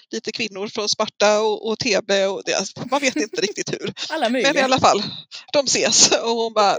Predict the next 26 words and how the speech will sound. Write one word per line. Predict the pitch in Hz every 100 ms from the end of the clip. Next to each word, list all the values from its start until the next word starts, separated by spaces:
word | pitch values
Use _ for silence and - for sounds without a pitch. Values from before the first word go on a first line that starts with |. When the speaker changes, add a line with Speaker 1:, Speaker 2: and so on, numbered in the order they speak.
| -
Speaker 1:
"Men | 262 254 - _ _ _
nu | - 254
har | 254 220
vi |
ju | 190 180 _ _ -
fått | 185 -
nog", | 214 220 156 -
liksom. | - - - _ - - - -
Och | 214
de |
andra | 208 185
bara, | 180
"Ja, | 185 185 196
ja, | 208 196 196 - _ - - _
vi | 226
gör | 247 214
vad | 220 233 196 226
som | 202
helst. | 214 180 180 - - - _ - -
Vad | - 254
bra, | - 220 214 - - - -
<laughs> | - 294 -
jag | 254
har | 269 226
en | 226 233
plan. | - 214 -